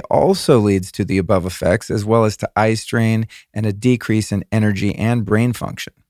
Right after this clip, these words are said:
So by wearing gilded blue light blocking day lenses, you will block one hundred percent of the damaging artificial blue light at four hundred fifty-five nanometers, as measured across the light spectrum.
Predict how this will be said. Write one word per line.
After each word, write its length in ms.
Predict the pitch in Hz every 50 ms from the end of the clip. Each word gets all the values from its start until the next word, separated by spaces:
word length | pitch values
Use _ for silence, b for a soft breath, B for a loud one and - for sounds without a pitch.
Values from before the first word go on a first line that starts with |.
| _ _ _ -
So 180 | - - 139 139
by 180 | 127 139 135
wearing 340 | 135 139 147 165 165 156 127
gilded 500 | 107 123 127 127 131 120 131 131 110 -
blue 240 | 113 110 113 123 127
light 260 | 123 123 117 117 -
blocking 480 | 113 107 104 104 104 - 113 98 95 87
day 320 | 90 92 110 117 139 160
lenses, 560 | 156 131 104 101 - - 123 120 - - -
you 100 | 104 101
will 120 | 104 104 95
block 280 | 113 104 101 95 -
one 180 | - 104 104 104
hundred 380 | 95 - - 165 180 185 156
percent 460 | - 113 104 - - 98 92 92 85 -
of 220 | - 110 - -
the 80 | 110 92
damaging 500 | 110 107 107 110 110 107 98 110 104 - -
artificial 500 | 101 98 101 98 - - 95 - - 101
blue 280 | 92 104 104 104 101
light 360 | 95 92 90 90 95 98 - -
at 140 | - -
four 260 | - - - 131 127 127
hundred 260 | 131 117 107 95 90
fifty-five 600 | - - 113 - - 110 104 - 120 110 104 95
nanometers, 800 | 104 104 98 95 95 92 92 92 92 92 101 107 123 120 - B B B B B B B -
as 160 | - 110 104
measured 440 | 110 117 120 123 127 131 131 113 113
across 440 | 110 - - - 107 101 104 107 -
the 120 | - 107
light 280 | 104 95 95 92 90 -
spectrum. 600 | - - - 160 165 - - - 71 - -